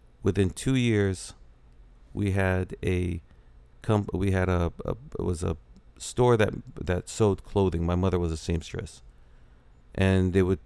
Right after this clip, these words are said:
uh, my father would go to downtown to factories and pick up contracted work for two thousand pieces, three thousand pieces, whether it was shirts, t-shirts,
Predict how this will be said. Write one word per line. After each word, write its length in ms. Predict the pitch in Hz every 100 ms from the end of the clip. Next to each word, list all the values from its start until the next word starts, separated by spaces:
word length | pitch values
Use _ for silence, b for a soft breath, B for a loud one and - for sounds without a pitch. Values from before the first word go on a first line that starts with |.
| -
uh, 100 | 92
my 160 | 90 90
father 300 | - 104 107
would 140 | 98
go 200 | - 98
to 140 | 95 95
downtown 640 | 87 90 90 90 87 98 - b b b - - - -
to 200 | - 90
factories 640 | 82 98 87 - 87 85
and 220 | - 85
pick 120 | 90 87
up 140 | -
contracted 600 | - 95 - 92 - 82
work 440 | 87 92 82 - - b b b
for 320 | - 90 90 82 - - - - - - -
two 140 | 101
thousand 340 | 98 92 87 87
pieces, 360 | 90 85 87
three 200 | - 95
thousand 360 | 87 90 85 87
pieces, 280 | 92 80 87
whether 200 | 85 85
it 20 |
was 140 | 85
shirts, 500 | - - 92 90 85
t-shirts, 720 | - 92 82 - 87 82 -